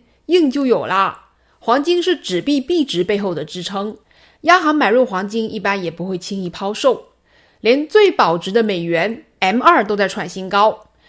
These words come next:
所以黄金和比特币近期见底反弹。黄金有一个弱点，就是不生利息。当美元加息时，黄金相应的机会成本提高，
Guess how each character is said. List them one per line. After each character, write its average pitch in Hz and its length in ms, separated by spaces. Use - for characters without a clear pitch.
所 294 160
以 302 180
黄 269 280
金 370 180
和 302 160
比 233 140
特 233 160
币 220 160
近 214 180
期 190 200
见 180 200
底 160 120
反 165 200
弹。 156 340
黄 302 220
金 381 140
有 202 160
一 180 40
个 226 120
弱 285 200
点， 143 340
就 226 120
是 208 200
不 277 80
生 240 240
利 262 140
息。 - 300
当 262 160
美 240 140
元 165 200
加 220 180
息 226 200
时， 180 400
黄 220 180
金 285 160
相 320 180
应 330 140
的 196 80
机 214 180
会 247 160
成 180 240
本 190 160
提 165 220
高， 208 440